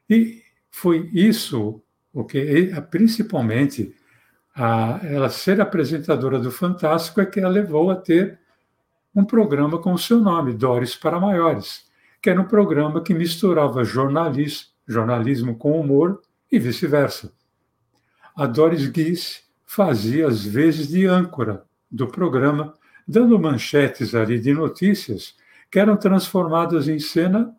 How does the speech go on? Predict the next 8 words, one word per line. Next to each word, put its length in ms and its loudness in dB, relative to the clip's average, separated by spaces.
por 180 0
quem? 320 0
Justamente 720 -2
pelo 260 -2
pessoal 680 0
do 140 -4
Caceta 600 -2
Popular 720 0